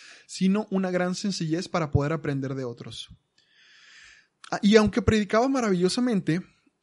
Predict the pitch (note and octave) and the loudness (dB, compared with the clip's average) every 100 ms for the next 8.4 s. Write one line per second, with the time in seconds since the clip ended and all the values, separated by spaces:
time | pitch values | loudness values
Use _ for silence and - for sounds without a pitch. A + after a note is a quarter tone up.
0 | - F3+ F3 G3 A3+ A#3 A#3 - - G3+ | -4 2 4 4 2 0 2 4 4 2
1 | B3 _ - G3 A#3+ C#4+ C4+ - G3+ A#3 | 0 _ 4 4 4 0 -2 -2 -2 -2
2 | - G3+ F#3 E3+ C#3 C#3 G3 E3+ C#3 C#3 | -4 -2 0 0 -2 2 4 4 2 -4
3 | D3+ D#3 D3+ - F#3 D#3 C#3+ A3+ A3 F3+ | -4 -2 0 0 2 2 2 0 0 0
4 | D#3+ D3+ F#3+ B3+ F#3+ _ _ _ _ - | 0 2 2 2 -2 _ _ _ _ -20
5 | _ _ _ _ _ F#3+ F#3 F3+ A3+ C#4 | _ _ _ _ _ 4 6 4 0 0
6 | C4+ B3 - F3+ G3 A3 A#3+ A3 - F#3+ | -2 -2 -2 -4 0 0 0 -4 -6 6
7 | G3+ A3 A3 F#3+ F3 G#3 G3 E3+ D3+ C#3+ | 8 8 6 2 2 0 2 0 2 -4
8 | C3+ E3+ G3 | -2 -2 -2